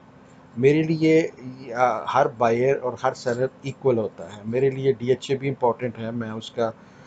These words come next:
आ, ऑथराइज्ड dealer हूँ, representative हूँ, लेकिन मैं इंसान भी हूँ। मेरा फ़र्ज़ है कि मैं अपने हर client का, आ, उम्र भर की कमाई का ख्याल भी रखूँ कि कहाँ पे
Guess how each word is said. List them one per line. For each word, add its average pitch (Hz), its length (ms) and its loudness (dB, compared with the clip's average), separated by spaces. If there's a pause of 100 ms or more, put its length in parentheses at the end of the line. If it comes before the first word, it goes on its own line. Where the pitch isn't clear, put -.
(260)
आ, 123 40 -8
ऑथराइज्ड 117 580 -2
dealer 117 240 -2
हूँ, 117 220 -2
representative 113 840 -8
हूँ, 113 220 -8 (840)
लेकिन 185 400 8 (360)
मैं 147 140 2
इंसान 143 380 2
भी 143 140 2
हूँ। 143 280 0 (220)
मेरा 131 260 0
फ़र्ज़ 135 340 2
है 120 180 2
कि 120 240 -2
मैं 113 220 -4
अपने 113 360 -10
हर 110 180 -8
client 117 380 -6
का, 123 200 0
आ, - 880 -10 (960)
उम्र 123 160 2
भर 113 180 0
की - 140 -14
कमाई 110 360 -6
का - 160 -6 (380)
ख्याल 147 380 6
भी 151 140 0
रखूँ 156 320 0
कि 151 180 -8
कहाँ 131 300 -6
पे 131 440 2